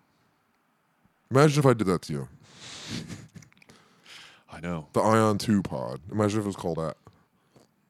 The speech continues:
Speaker 2: Whenever, yeah, whenever you see, like, you know,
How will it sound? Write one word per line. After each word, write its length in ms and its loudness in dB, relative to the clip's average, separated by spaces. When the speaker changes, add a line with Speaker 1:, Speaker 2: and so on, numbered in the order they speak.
Speaker 2:
Whenever, 300 10
yeah, 140 8
whenever 300 2
you 180 0
see, 220 2
like, 260 2
you 200 -4
know, 200 -2